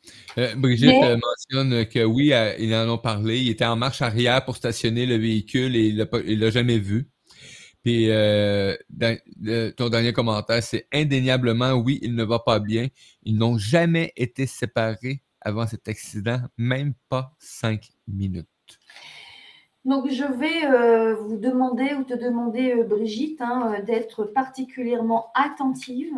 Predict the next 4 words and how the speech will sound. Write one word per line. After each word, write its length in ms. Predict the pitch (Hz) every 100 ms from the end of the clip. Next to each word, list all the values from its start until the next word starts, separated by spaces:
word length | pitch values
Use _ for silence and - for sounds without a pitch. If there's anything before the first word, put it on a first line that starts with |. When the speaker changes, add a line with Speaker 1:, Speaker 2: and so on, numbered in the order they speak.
| 196 - _
Speaker 2:
parce 360 | 214 208 - 240 226 -
que, 440 | - 247 247 - -
euh, 800 | 208 185 185 180 180 180 175 170 165 - - _ _ -
Paddy, 460 | 226 214 247 302